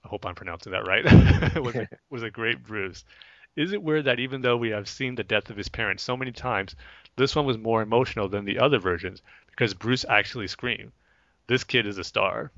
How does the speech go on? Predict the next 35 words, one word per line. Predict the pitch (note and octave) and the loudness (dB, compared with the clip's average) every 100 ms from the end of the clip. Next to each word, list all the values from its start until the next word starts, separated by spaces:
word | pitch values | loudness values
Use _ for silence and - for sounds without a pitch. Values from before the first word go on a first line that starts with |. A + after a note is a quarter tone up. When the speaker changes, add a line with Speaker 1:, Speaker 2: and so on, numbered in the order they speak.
| - _ _ _ | -20 _ _ _
Speaker 1:
Yeah, | A#2+ G2+ F#2+ _ _ - _ | 0 0 -2 _ _ -20 _
that's | A2+ B2+ | 0 0
another | B2+ B2 | 2 0
thing | G#2+ | 0
that | F#2+ F2 | -2 -2
set | G2 | -4
it | F2+ | -4
apart, | - F#2 - | -2 -2 -4
the | |
big | - G#2+ G2 | -2 -2 0
scream | - - G2+ | -4 -2 -2
he | F#2 F2+ | -2 -4
gives | F#2+ F2+ | -4 0
out | F2+ F2 | -2 -2
at | - | -4
the | F#2+ | 0
end. | G#2 - - - - - - - - _ - - - - | 2 2 2 0 -2 -4 -8 -10 -20 _ -20 -20 -12 -8
<laughs> | - B2 _ | -8 -10 _
Speaker 2:
Yeah, | E3+ A#2+ B2 | 4 6 6
but, | A#2+ | 6
like, | A#2 A2 - - - _ _ _ _ _ - | 2 2 -4 -20 -20 _ _ _ _ _ -6
when | B2+ | -4
you | E3 | 0
were | F#3+ | 2
a | C3+ | 2
kid, | - A2+ F#2+ | 4 0 0
Tim, | A2+ F#2+ | -6 -4
have | G#2+ D3+ | -4 -4
you, | F3+ - _ _ - - _ _ _ _ _ - | -6 -8 _ _ -16 -16 _ _ _ _ _ -8
have | B2 D3 | 2 4
you | F3+ | 6
ever | B2+ C3 B2 A#2+ A#2 - _ _ _ _ _ _ _ _ _ _ | 4 4 2 2 -2 -10 _ _ _ _ _ _ _ _ _ _
screamed | - A#2 A#2 B2+ | -4 -2 0 -2
like | B2+ - | -4 0
that? | B2+ B2+ | 0 0